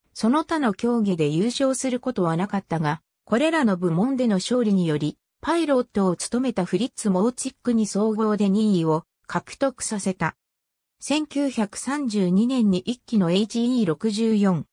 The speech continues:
シーが、フラップの研究のために、イギリスに輸入され、当初は、ハンドレページ社において、その後千九百三十五年まで、王立航空研究所にて使用された。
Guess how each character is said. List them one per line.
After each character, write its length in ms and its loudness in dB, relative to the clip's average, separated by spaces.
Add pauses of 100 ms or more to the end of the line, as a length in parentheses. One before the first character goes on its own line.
(160)
シ 380 -2
ー 40 0
が、 200 0 (300)
フ 80 4
ラ 140 2
ッ 120 -8
プ 120 2
の 120 2
研 280 -2
究 240 0
の 100 2
た 160 -2
め 140 2
に、 180 -4 (240)
イ 120 -2
ギ 120 2
リ 100 0
ス 160 -4
に 160 2
輸 100 4
入 220 2
さ 180 -2
れ、 200 -2 (220)
当 240 0
初 140 -2
は、 260 0 (180)
ハ 200 0
ン 100 -4
ド 100 -2
レ 140 0
ペ 220 2
ー 20 -2
ジ 140 -6
社 120 -2
に 160 2
お 80 2
い 60 -2
て、 260 -4 (240)
そ 160 -2
の 140 2
後 160 0
千 240 -2
九 200 -2
百 260 -4
三 320 0
十 180 0
五 160 0
年 260 2
ま 140 2
で、 160 -4 (240)
王 180 4
立 260 -6
航 220 -2
空 240 -2
研 300 -4
究 220 -2
所 140 -2
に 180 2
て 120 -2
使 160 -4
用 140 0
さ 180 -4
れ 80 -2
た。 240 -8